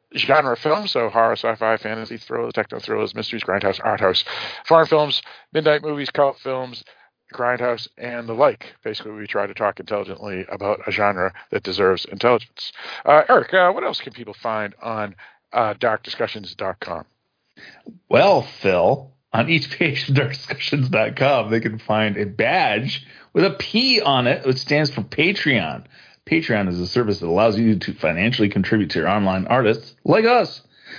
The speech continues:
Speaker 2: Producing the show is not free. We have to pay for things for,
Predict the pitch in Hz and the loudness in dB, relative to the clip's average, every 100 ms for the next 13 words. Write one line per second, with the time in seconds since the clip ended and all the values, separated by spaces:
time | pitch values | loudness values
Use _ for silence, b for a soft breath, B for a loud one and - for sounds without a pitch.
0 | B B 165 196 196 190 - 196 180 160 | B B 0 2 4 4 4 4 4 4
1 | 208 - - 156 208 208 123 117 139 143 | 2 0 -2 2 4 4 4 4 2 0
2 | 113 139 143 113 139 135 113 123 110 104 | -2 -2 0 0 0 0 0 0 2 2
3 | 104 | 0